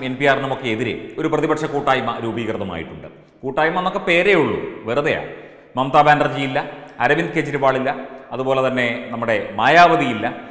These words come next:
ഇവരൊക്കെ ഇപ്പം മമതാ ബാനർജി, അരവിന്ദ് കെജ്രിവാളൊക്കെ മുഖ്യമന്ത്രിമാരായി നിൽക്കുന്നയാളാണ്. മായാവതിയൊക്കെ മുഖ്യമന്ത്രിമാരായിരുന്ന കാലഘട്ടം ഉണ്ടായിരുന്നു. പക്ഷേ രാഷ്ട്രീയത്തിൽ ഈ പ്രതിപക്ഷ കക്ഷികൾ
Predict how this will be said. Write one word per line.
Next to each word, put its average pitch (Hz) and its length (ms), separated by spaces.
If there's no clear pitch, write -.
ഇവരൊക്കെ 131 380
ഇപ്പം 117 200
മമതാ 110 300
ബാനർജി, 139 380
അരവിന്ദ് 151 300
കെജ്രിവാളൊക്കെ 156 480
മുഖ്യമന്ത്രിമാരായി 175 680
നിൽക്കുന്നയാളാണ്. 139 640
മായാവതിയൊക്കെ 151 600
മുഖ്യമന്ത്രിമാരായിരുന്ന 175 960
കാലഘട്ടം 135 400
ഉണ്ടായിരുന്നു. 113 480
പക്ഷേ 175 200
രാഷ്ട്രീയത്തിൽ 190 500
ഈ 214 40
പ്രതിപക്ഷ 190 360
കക്ഷികൾ 160 400